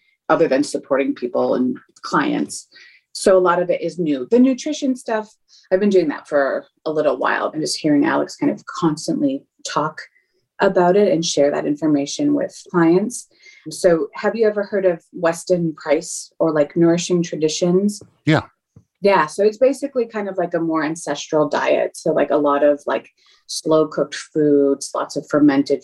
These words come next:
Speaker 1: foods, lots of eggs, like, pasture raised, grass fed meats, things like that. So I kind of adopted that lifestyle a little bit more before I was pregnant, but then also really ramped it up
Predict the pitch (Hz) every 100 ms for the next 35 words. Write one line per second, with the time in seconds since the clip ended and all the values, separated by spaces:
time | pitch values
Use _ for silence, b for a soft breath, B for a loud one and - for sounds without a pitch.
0 | - 139 131 131 131 - b b b 147
1 | 156 - 156 135 _ _ 135 135 131 139
2 | - - - 120 - - 160 170 - 151
3 | 147 135 135 131 - - 127 127 - 139
4 | 135 139 - 135 - - 170 147 147 135
5 | - 139 156 208 - B B B - -
6 | 156 - 175 208 190 170 165 147 - 151
7 | 147 139 - 139 - - 139 139 151 -
8 | 147 277 135 - - - 135 131 - 147
9 | - - _ - 135 156 - - - 143
10 | 135 - 135 139 131 - 135 120 - -
11 | -